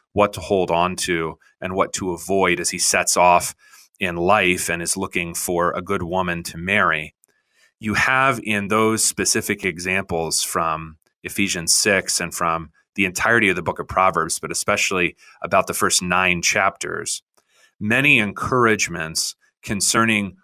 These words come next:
what this is for, that education is not just a matter of getting a certain kind of a job. It's a matter of directing your whole life,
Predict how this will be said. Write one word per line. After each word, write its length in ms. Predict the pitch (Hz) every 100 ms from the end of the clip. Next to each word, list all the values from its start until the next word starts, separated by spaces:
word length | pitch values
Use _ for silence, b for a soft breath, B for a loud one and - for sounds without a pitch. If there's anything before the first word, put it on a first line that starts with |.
| b
what 340 | 104 104 123 123
this 180 | 127 104
is 160 | 87
for, 600 | - - 92 87 - - B B B
that 140 | 107
education 760 | 113 120 - - 123 113 110 101
is 180 | 92
not 260 | 98 98 92
just 260 | 98 - 95
a 20 |
matter 380 | 92 90 90 87
of 160 | 82
getting 260 | 90 90 87
a 60 |
certain 340 | 82 - 78 87
kind 240 | - 87
of 80 | 85
a 60 | -
job. 600 | - 107 92 80 80 80 B B B -
It's 140 | 104
a 60 | 104
matter 400 | 104 104 101 95
of 120 | 87
directing 600 | 95 104 107 - 101 90
your 160 | 87
whole 360 | 85 127 107 92
life, 720 | 85 104 143 82 - -